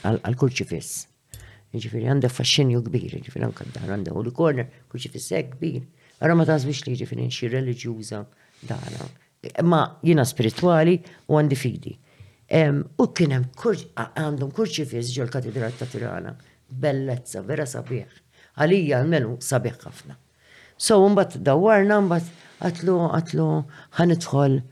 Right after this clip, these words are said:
hekk, ngħid talba jien, insomma. U dħalt quddiem il-kurċifiss. <laughs> Skużawni, qed nitħaq. U bdejt ngħidlu, "Ejni, għax din l-istorja,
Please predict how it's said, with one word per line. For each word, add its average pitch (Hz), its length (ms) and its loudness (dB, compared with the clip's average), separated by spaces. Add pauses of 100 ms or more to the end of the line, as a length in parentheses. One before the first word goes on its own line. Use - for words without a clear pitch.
(380)
hekk, - 420 0 (1200)
ngħid 131 400 4
talba 117 340 6
jien, 113 220 2
insomma. - 380 -8 (1300)
U 185 100 2
dħalt 196 420 2
quddiem 127 300 2
il-kurċifiss. - 920 -2 (480)
<laughs> - 580 -20
Skużawni, 127 480 -2
qed 123 220 -8
nitħaq. - 380 -12 (640)
U 170 60 -2
bdejt 139 360 0
ngħidlu, 135 500 -4 (340)
"Ejni, 165 520 6 (400)
għax 143 200 2
din 139 160 4
l-istorja, 135 600 4